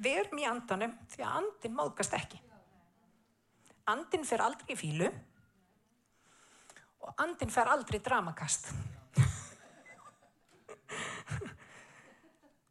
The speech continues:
Einn punktur að lokum. Láttu ekki sálarheill þína í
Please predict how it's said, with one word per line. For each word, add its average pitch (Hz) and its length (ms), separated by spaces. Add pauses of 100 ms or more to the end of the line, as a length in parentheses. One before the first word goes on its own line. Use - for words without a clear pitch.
(420)
Einn 359 220 (180)
punktur 196 400
að 165 140
lokum. 160 260 (320)
Láttu 330 480
ekki - 320
sálarheill 226 720 (220)
þína 180 480 (260)
í 233 80